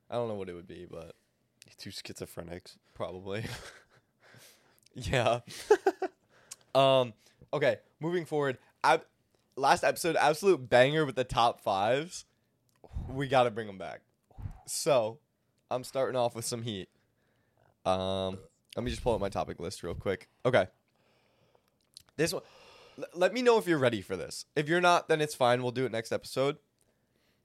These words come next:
Speaker 1: Ranking Minecraft blocks. Yeah.
Speaker 2: Okay, I'm ready. I
Speaker 1: Oh
Speaker 2: got
Speaker 1: my
Speaker 2: this.
Speaker 1: God.
Speaker 2: Easy.
Speaker 1: That was wicked. 'Cause
Speaker 2: What, is there, like, a criteria that we have to, or just everything?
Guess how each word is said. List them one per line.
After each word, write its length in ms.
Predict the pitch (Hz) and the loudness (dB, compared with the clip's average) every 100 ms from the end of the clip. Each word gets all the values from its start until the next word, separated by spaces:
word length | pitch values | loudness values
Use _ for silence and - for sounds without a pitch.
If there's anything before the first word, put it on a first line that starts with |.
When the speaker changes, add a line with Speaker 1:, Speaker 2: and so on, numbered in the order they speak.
| _ _ _ | _ _ _
Speaker 1:
Ranking 720 | 123 117 127 151 175 175 180 _ 101 | -14 0 0 0 -4 -6 -8 _ -16
Minecraft 880 | 113 113 113 113 - 117 - 120 104 | -6 -2 -2 -2 0 0 0 -16 -8
blocks. 720 | 107 87 85 _ - - _ _ _ _ _ _ _ _ _ _ _ _ _ _ _ _ | -2 -2 -4 _ -16 -16 _ _ _ _ _ _ _ _ _ _ _ _ _ _ _ _
Yeah. 420 | 110 110 92 78 - _ _ _ - | -12 -8 -8 -10 -14 _ _ _ -6
Speaker 2:
Okay, 200 | 113 101 | -2 0
I'm 160 | 92 92 | 0 -2
ready. 200 | 85 90 _ _ _ - | -8 -12 _ _ _ -8
I 100 | 101 | 2
Speaker 1:
Oh 100 | 208 | 2
Speaker 2:
got 40 | 254 | 2
Speaker 1:
my 120 | 143 | -2
Speaker 2:
this. 160 | 110 98 | -4 -2
Speaker 1:
God. 360 | 175 143 92 - | -2 0 -6 -6
Speaker 2:
Easy. 540 | 104 98 87 90 90 | -6 -6 -6 -10 -2
Speaker 1:
That 80 | 135 | 2
was 120 | 151 | 4
wicked. 300 | 127 127 104 - _ | 2 -4 -4 -10 _
'Cause 120 | - 151 | 2 2
Speaker 2:
What, 120 | - _ _ _ - | 2 _ _ _ -4
is 140 | 127 | 0
there, 120 | 143 151 | 2 2
like, 200 | 151 120 | 2 -4
a 60 | |
criteria 520 | - 113 101 113 113 113 | -2 -2 -2 -4 -2 -2
that 100 | 107 | 0
we 80 | |
have 80 | 110 | -2
to, 140 | - 107 | -4 -8
or 40 | |
just 240 | 107 104 - _ _ _ - | -6 -8 -10 _ _ _ -2
everything? 720 | 117 107 101 92 92 80 | -2 -2 -4 -6 -8 -10